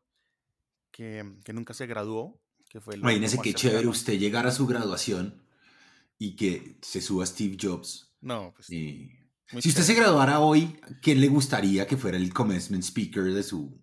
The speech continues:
Speaker 2: de su ceremonia?
Speaker 1: Eh, um, pues Steve Jobs no se puede porque no está, pero, ay, no sé. Pregunta está muy difícil para este momento, <laughs> no lo tenía como
Speaker 2: <laughs>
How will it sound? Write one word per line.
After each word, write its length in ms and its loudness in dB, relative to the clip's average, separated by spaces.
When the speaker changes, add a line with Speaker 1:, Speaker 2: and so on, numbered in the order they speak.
Speaker 2:
de 140 -6
su 100 -8
ceremonia? 520 -10
Speaker 1:
Eh, 360 -10
um, 760 -12
pues 160 -10
Steve 220 -12
Jobs 180 -6
no 100 -10
se 80 -10
puede 260 -4
porque 260 -14
no 80 -10
está, 280 -8
pero, 420 -6
ay, 1000 -18
no 160 -14
sé. 300 -14
Pregunta 320 -10
está 160 -12
muy 120 -8
difícil 440 -12
para 220 -8
este 180 -16
momento, 400 -12
<laughs> 20 -2
no 120 -2
lo 120 -4
tenía 600 0
como 240 4
Speaker 2:
<laughs> 920 2